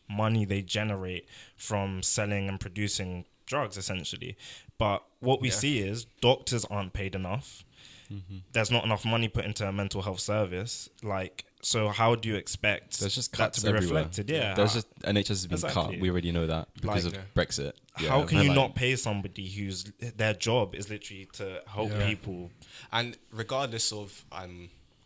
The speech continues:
Speaker 2: I guess regardless of the other situations which are going on, just going back to your point on the amount that doctors are getting paid, are you gonna be motivated to even go into
Speaker 1: Exactly.
Speaker 2: work? You're
Speaker 4: Yeah.
Speaker 2: saving people's lives,
Speaker 1: Mm-hmm.
Speaker 2: but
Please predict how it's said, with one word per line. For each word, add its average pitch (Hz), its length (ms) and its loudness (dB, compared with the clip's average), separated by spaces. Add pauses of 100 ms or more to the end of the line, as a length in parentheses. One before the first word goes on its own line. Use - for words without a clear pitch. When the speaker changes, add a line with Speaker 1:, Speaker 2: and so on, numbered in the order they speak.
(400)
Speaker 2:
I 101 80 -4
guess 110 220 -4
regardless 107 460 -6
of 92 200 -12 (340)
the 95 160 -8
other 95 160 -8
situations 92 640 -6
which - 140 -8
are 98 40 -14
going 92 280 -8
on, 90 260 -10 (480)
just - 480 0
going 101 180 -4
back 95 140 -6
to - 100 -4
your 95 80 -6
point 95 300 -8
on 87 280 -12 (480)
the 98 100 -6
amount 110 280 -8
that 82 140 -10
doctors 92 280 -6
are 95 40 -12
getting 87 200 -12
paid, 92 420 -8 (520)
are 113 100 -6
you 135 100 -6
gonna 139 160 -8
be 117 140 -8
motivated 98 840 -6
to - 140 -12
even 104 240 -10
go 104 120 -6
into 110 280 -6
Speaker 1:
Exactly. 98 340 -6
Speaker 2:
work? 92 120 -14 (340)
You're 113 120 -4
Speaker 4:
Yeah. 101 60 2
Speaker 2:
saving 131 320 0
people's 113 320 -8
lives, 104 420 -6
Speaker 1:
Mm-hmm. 123 100 -4 (260)
Speaker 2:
but 104 300 0